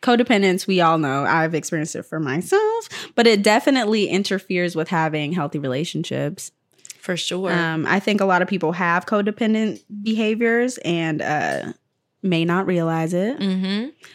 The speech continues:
Speaker 1: Uh, sometimes it's a, a two-way street. Sometimes it's just one person in the relationship. Nonetheless, it always ends up toxic.
Speaker 2: Yeah. I feel like that was definitely my toxic trait
Speaker 1: Same.
Speaker 2: in previous relationships is my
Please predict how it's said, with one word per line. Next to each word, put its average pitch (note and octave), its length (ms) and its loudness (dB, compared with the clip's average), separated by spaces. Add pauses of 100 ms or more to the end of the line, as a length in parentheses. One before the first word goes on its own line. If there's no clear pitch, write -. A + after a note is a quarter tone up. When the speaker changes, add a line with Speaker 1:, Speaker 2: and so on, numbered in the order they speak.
(180)
Speaker 1:
Uh, D#3+ 300 -2
sometimes F3+ 560 -4
it's - 120 -8
a, E3 180 -4 (120)
a - 40 -12
two-way F#3+ 420 0
street. G#3 440 -2
Sometimes D4+ 400 0
it's C#4+ 80 -2
just D4 160 0
one D#4 180 4
person D#3+ 260 -2
in C#3+ 40 -2
the C3+ 80 -4
relationship. B2+ 500 -4
Nonetheless, D#4+ 560 2
it G3+ 80 -2
always F4+ 320 -2
ends A#3 180 0
up - 120 0
toxic. - 640 -12
Speaker 2:
Yeah. F3 500 -4 (320)
I G3+ 140 2
feel A3 200 0
like G3 220 0
that F3 160 2
was F#3 180 -2
definitely E3 440 -6
my D#3 180 -4
toxic - 580 -6
trait A2+ 480 -10 (160)
Speaker 1:
Same. F#3+ 260 0
Speaker 2:
in A3 100 2
previous E3+ 400 -2
relationships D#3 840 -10
is E3 160 -10
my D3+ 540 -8